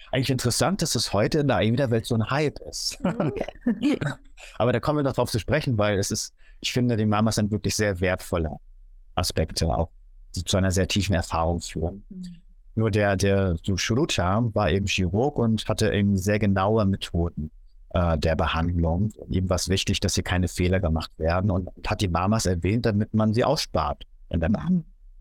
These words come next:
Speaker 2: Mhm.
Speaker 1: In der Charaka Samhita, ähm, wurden die Mamas gar nicht erwähnt. Also der Urschrift, also der ersten Schrift des Ayurvedas.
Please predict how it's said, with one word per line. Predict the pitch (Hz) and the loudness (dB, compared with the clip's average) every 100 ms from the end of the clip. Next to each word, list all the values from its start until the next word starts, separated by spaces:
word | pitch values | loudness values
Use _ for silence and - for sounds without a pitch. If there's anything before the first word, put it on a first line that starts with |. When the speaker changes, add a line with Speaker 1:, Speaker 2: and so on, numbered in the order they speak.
| - 214 | -6 -2
Speaker 2:
Mhm. | 175 170 | 0 2
Speaker 1:
In | 156 | 2
der | 101 | 0
Charaka | - 98 117 127 - 143 | 0 0 0 0 -2 -2
Samhita, | - 123 135 147 143 143 151 - - - - - - - | 0 2 2 0 0 -2 -6 -14 -18 -20 -20 -20 -18 -4
ähm, | 113 117 113 | 0 2 2
wurden | 104 110 | 2 2
die | 117 | 2
Mamas | 107 107 107 - | 2 2 0 0
gar | 78 80 | -2 -2
nicht | - - | -4 -8
erwähnt. | - - - - - - | -12 -20 -20 -20 -20 -8
Also | - 87 | -2 0
der | 87 87 | 0 2
Urschrift, | 98 95 - 87 - - - | 2 0 0 -2 -4 -8 -4
also | 92 85 | 0 0
der | 82 85 | 0 0
ersten | 90 - - 85 | 0 0 -2 -2
Schrift | - - 76 | 0 -2 -2
des | - - | -2 -2
Ayurvedas. | - 76 71 - - - | 0 -2 -4 -6 -8 -10